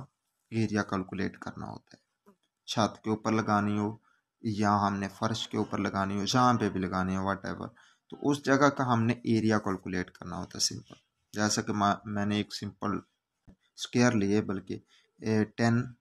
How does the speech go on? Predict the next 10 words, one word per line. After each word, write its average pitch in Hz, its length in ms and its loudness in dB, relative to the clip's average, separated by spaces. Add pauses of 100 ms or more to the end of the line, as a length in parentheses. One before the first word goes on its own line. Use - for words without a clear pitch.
(100)
फुट 107 220 -6
by 98 180 0
टेन 92 240 -6
फुट, - 220 -16 (260)
ठीक 117 220 -2
हो 123 120 4
गया। 110 220 0 (1500)
तो 120 260 8
हमने 151 340 8
इसका, 151 400 6